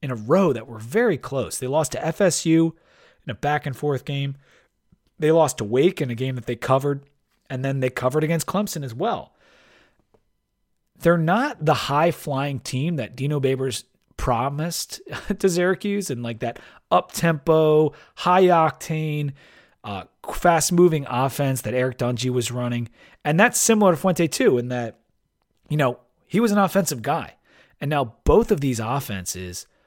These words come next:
are below a hundred in almost every statistical category. They have better run offenses <laughs> than they do pass offenses, which is a little counterintuitive to what you would have thought out of these two guys.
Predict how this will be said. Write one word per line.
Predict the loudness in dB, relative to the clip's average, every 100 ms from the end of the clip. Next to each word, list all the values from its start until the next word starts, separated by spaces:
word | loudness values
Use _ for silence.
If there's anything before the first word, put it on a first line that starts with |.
| _ _ 2
are | 2
below | 4 0 4 6 4
a |
hundred | 2 -2 -2 -6
in | -6 -4
almost | -2 -4 -2
every | 2 4 4
statistical | 2 -4 -6 -2 -2 -4 -10
category. | -8 -6 -6 -6 -10 -10 -12 _ -20 -20 _
They | 0 4 6 4 -2 -8
have | -4 0 0 0
better | 2 4 4
run | 0 0 2 2
offenses | 2 0 -2 -2 -2 -4 -6
<laughs> | -2
than | 0 4
they | 4
do | 4 0
pass | 0 0 2 2 -2
offenses, | -8 -10 -12 -10 -10 -6
which | -6 -6
is | -8 -10 -18 -20 -6
a | -2
little | 0 -2 -4
counterintuitive | -4 -4 -6 -8 -6 -4 -2 -2
to | -4
what | -6 -2 -4
you | -4
would | -6 -6
have | -8
thought | -6 -4 -4
out | -6
of | -6
these | -8 -6
two | -8
guys. | -6 -6 -4 -6